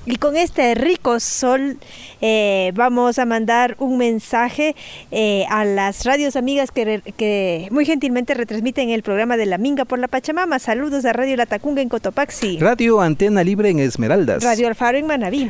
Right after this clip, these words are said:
Speaker 2: Radio Buen Pastor en Loja.
Speaker 1: Radio Erpe en Chimborazo.
Speaker 2: Radio Frontera en Tulcán.
Speaker 1: Radio Irfeyal en Pichincha.
Speaker 2: Radio Runacunapac en Bolívar.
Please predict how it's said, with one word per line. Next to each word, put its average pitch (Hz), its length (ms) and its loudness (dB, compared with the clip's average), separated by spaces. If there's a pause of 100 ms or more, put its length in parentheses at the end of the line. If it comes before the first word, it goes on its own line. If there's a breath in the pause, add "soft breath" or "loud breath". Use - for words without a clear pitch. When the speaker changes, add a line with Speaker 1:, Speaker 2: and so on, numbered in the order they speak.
Speaker 2:
Radio 170 640 4 (240 loud breath)
Buen 208 220 2
Pastor 180 400 0
en 127 180 2
Loja. 165 300 0
Speaker 1:
Radio 359 400 2
Erpe 285 260 0
en 302 120 -2
Chimborazo. 233 680 -2
Speaker 2:
Radio 185 320 2
Frontera 156 340 0
en 170 60 0
Tulcán. 135 460 -2 (100)
Speaker 1:
Radio 254 280 0
Irfeyal 220 420 -2
en 240 100 -2
Pichincha. 233 680 -4
Speaker 2:
Radio 202 380 4
Runacunapac 160 880 2
en 247 180 4
Bolívar. 208 440 2